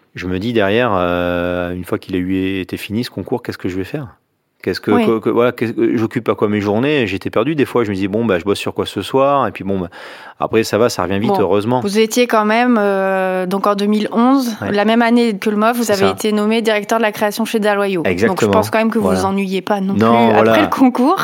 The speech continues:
Speaker 2: <laughs>
Speaker 1: Non, il y avait plein d'autres choses à faire, puis plein de nouveaux challenges. Puis bon, je suis pas quelqu'un qui reste sur ses acquis parce que le mof, moi, c'est ça qui est très important aussi et je souligne très souvent,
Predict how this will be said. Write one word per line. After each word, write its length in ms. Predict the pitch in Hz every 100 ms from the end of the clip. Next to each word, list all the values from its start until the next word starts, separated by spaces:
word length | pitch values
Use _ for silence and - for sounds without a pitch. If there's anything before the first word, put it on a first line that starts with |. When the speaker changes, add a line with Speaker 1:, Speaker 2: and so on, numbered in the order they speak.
| -
Speaker 2:
<laughs> 80 | 285
Speaker 1:
Non, 60 | 107
il 40 | 113
y 20 |
avait 100 | 120
plein 140 | 135
d'autres 180 | 127 131
choses 160 | 135 135
à 60 |
faire, 360 | 139 156 160 156
puis 120 | 117
plein 140 | 131
de 40 | 127
nouveaux 160 | 135
challenges. 300 | 135 165 170
Puis 100 | -
bon, 180 | 110 123 120
je 60 |
suis 100 | -
pas 100 | 113
quelqu'un 380 | 107 107 120 120
qui 120 | -
reste 160 | 92 95
sur 140 | 104
ses 180 | - 98
acquis 240 | 101 -
parce 200 | 151 104
que 100 | -
le 240 | 107 113 110
mof, 300 | 135 143 113
moi, 200 | 110 135
c'est 140 | -
ça 140 | - 113
qui 100 | 98
est 20 |
très 200 | 104 95
important 320 | 87 87 101
aussi 240 | 90 120
et 60 | 101
je 100 | 90
souligne 320 | - 98 92 - _
très 160 | - 120
souvent, 360 | - 104 123